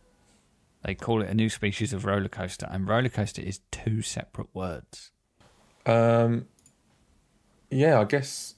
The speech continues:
Speaker 1: It's enough
Speaker 2: roller
Speaker 1: to make me
Speaker 2: coaster is two separate words
Speaker 1: It's enough
Speaker 2: officially.
Speaker 1: to ma-, make me not wanna ride it. Oh, what?
Speaker 2: Um, I
Speaker 1: Officially? Who's, who's the
Speaker 2: well
Speaker 1: authority on roller coaster spelling?
Speaker 2: Well, the, the, the only authority that anyone truly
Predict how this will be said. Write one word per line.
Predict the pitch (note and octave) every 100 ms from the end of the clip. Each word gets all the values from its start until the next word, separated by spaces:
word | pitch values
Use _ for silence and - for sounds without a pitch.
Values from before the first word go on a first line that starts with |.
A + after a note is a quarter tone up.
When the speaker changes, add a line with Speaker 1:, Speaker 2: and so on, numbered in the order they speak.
| _ _ _
Speaker 1:
It's | -
enough | A2 C3
Speaker 2:
roller | C3
Speaker 1:
to |
make | C3 A#2+
me |
Speaker 2:
coaster | F#2+ B2+
is | A#2+
two | - C3+ B2+
separate | B2 C3 B2 -
words | A#2+ A#2 F#2+ - - -
Speaker 1:
It's | G2
enough | A#2 G#2+ F#2+
Speaker 2:
officially. | F#2+
Speaker 1:
to |
ma-, | G2 - - _ G#2
make | F#2
me | -
not | F2+ G2 F2
wanna | F#2 E2+
ride | F#2 F#2+ F2+
it. | - - _ _ - _
Oh, | G2 F#2+
what? | A#2+ F#3
Speaker 2:
Um, | F#3+
I |
Speaker 1:
Officially? | G2+ G3+ A#2+ C3 E2 G2+
Who's, | B2 F3 D#3+ F#3 F#3
who's | - D3+ F#3
the |
Speaker 2:
well | A2 G#2
Speaker 1:
authority | - F3+ F3 D#3+ - G#2
on | F#2 F#2
roller | A2+ B2 A#2
coaster | - F#2 - -
spelling? | - F#2 E2+ D#2 - _ _ _ _ _ _ -
Speaker 2:
Well, | A#2
the, | G2+ A2 G#2+ -
the, | A#2+ - -
the | B2
only | A2+ B2+ B2
authority | A2 A#2+ A2+ -
that | A2
anyone | A2 A#2 G#2 G2+ G2 F#2+
truly | - B2 A2 G2+ G2 G2